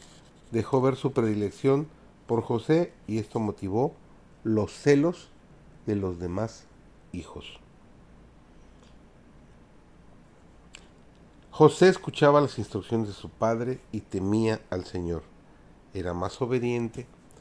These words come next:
a sus justas enseñanzas que cualquiera de sus hermanos.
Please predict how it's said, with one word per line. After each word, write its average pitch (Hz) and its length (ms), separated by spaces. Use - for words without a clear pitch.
a 110 80
sus 104 220
justas - 540
enseñanzas 107 720
que - 180
cualquiera 98 500
de 95 40
sus - 240
hermanos. 85 540